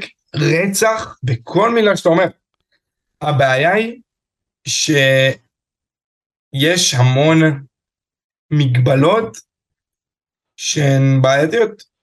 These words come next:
הלוואי, חלום שלי שזה ישתנה עוד חמש שנים, ואז פתאום יהיה לך, אתה יודע,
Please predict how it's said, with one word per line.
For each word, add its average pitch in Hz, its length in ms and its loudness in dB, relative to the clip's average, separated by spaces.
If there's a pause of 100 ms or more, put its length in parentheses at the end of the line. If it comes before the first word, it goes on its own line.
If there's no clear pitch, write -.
(140)
הלוואי, 143 640 2
חלום 143 380 0
שלי 180 220 0
שזה 139 200 -2
ישתנה 147 340 0
עוד 156 120 0
חמש 147 320 0
שנים, 156 300 2 (720)
ואז 139 280 0
פתאום 151 280 2
יהיה 143 120 2
לך, 143 160 -2
אתה 139 360 0
יודע, 139 300 0